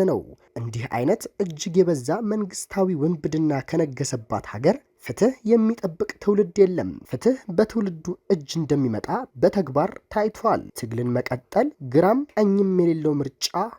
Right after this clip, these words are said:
ሆኗል ተብሏል። በኢትዮጵያ የዓለም አቀፍ ጋዜጠኞች ፍጥጫ አነጋጋሪ ሆኗል። የቻይናው ሲጂቲኤን ጋዜጠኛ ግሩም ጫላና የቀድሞ የአጃንስ ፍራንስ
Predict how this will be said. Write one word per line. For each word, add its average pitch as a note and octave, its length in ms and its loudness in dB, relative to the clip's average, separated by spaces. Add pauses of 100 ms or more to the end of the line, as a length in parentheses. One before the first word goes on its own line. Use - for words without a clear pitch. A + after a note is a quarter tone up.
(120)
ሆኗል G#3 400 2
ተብሏል። E3+ 440 -2 (200)
በኢትዮጵያ G3+ 800 2 (120)
የዓለም G3 360 0
አቀፍ - 440 -2
ጋዜጠኞች E3 640 0
ፍጥጫ - 420 -8 (340)
አነጋጋሪ G3 640 2
ሆኗል። E3 380 2 (260)
የቻይናው A#2+ 520 -2
ሲጂቲኤን B2 580 -6 (120)
ጋዜጠኛ B2 500 -2 (300)
ግሩም A3 340 2
ጫላና B2 500 -2 (260)
የቀድሞ B2+ 360 -2 (140)
የአጃንስ G3+ 680 0
ፍራንስ G3+ 300 -2